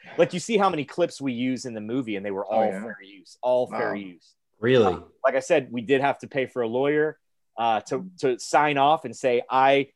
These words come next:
Speaker 1: approve," and say that this is all fair use. Uh, and then we had to get insurance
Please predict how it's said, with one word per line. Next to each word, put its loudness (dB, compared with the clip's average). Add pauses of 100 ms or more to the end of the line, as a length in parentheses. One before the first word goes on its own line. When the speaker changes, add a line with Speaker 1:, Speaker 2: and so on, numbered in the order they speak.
(100)
Speaker 1:
approve," 2
and -6
say 0
that -2
this -10
is -8
all 2
fair -2
use. -4 (640)
Uh, 0
and -4
then -2
we -2
had 0
to -6
get -4
insurance -2